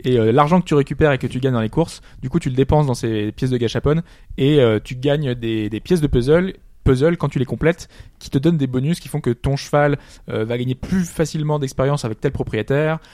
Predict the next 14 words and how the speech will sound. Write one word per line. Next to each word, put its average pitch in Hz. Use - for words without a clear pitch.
Euh, 104
les, 135
l'argent, 139
enfin, 123
ce -
qui -
est 156
dans 143
ta 139
boutique, 139
ça -
coûtera -
moins 110
cher. 156